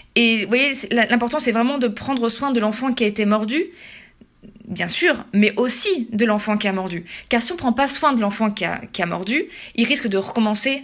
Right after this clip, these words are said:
parce que son cerveau n'aura pas eu de réponse à ce dont il avait besoin. Et j'en profite du coup pour répondre à votre troisième et dernière question, euh, ma chère, euh,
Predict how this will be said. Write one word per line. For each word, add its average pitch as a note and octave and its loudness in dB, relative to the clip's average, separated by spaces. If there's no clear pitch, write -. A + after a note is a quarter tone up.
parce G#3 -6
que - -8
son G#3 -6
cerveau A3 0
n'aura G#3 2
pas C4 2
eu G3+ 2
de F3+ -2
réponse A3 0
à G#3+ 2
ce A#3 0
dont A#3+ 4
il A3 0
avait G3+ 2
besoin. F#3 -4
Et E4+ 6
j'en B3+ 2
profite A#3+ 0
du G#3 2
coup A3+ -2
pour G#3+ -4
répondre A3 0
à G3 2
votre F3+ -4
troisième A#3+ 0
et F#3 0
dernière G3+ 2
question, G#3+ -4
euh, F3 0
ma F3 2
chère, G3 2
euh, D#3 -2